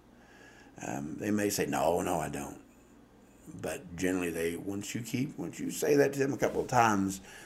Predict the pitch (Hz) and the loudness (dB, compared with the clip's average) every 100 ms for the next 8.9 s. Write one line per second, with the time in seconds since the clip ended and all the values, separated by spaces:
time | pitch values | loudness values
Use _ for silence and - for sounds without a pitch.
0 | - - - - 104 87 - 104 101 98 | -20 -20 -6 4 4 4 4 4 4 4
1 | 101 98 98 101 - - 165 - - 110 | 4 4 4 2 -6 10 12 12 10 6
2 | 85 - - - - - - - - 87 | -4 -8 -20 -18 -18 -18 -20 -20 0 4
3 | 87 87 92 90 90 101 85 - 113 - | 6 8 8 8 4 2 0 8 8 8
4 | - 120 180 - - - - - - 95 | 4 4 2 -2 -18 -20 -20 -16 -6 0
5 | 90 90 95 101 98 95 107 104 - - | 0 0 -2 -2 -4 -4 -4 -4 -10 -20
6 | - - 90 85 90 82 95 110 110 131 | -20 -8 -2 0 4 6 10 10 8 4
7 | 151 - - - 101 98 95 95 98 95 | 4 0 -14 0 4 6 6 4 4 4
8 | 95 95 104 90 - 92 87 85 - | 4 4 2 -2 -4 -2 -2 -6 -12